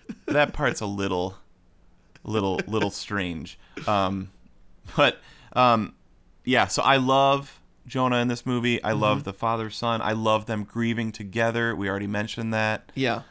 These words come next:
Speaker 1: Um, and also, our Lily is now eight.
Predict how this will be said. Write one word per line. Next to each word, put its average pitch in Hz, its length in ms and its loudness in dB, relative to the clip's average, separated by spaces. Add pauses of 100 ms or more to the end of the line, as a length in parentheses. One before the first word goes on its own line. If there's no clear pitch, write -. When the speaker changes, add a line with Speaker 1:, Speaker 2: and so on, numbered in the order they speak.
(140)
Speaker 1:
Um, 95 380 0 (220)
and 123 140 2
also, 123 380 2
our 117 220 4
Lily 117 360 2
is 95 140 -2
now 98 300 0
eight. - 260 -4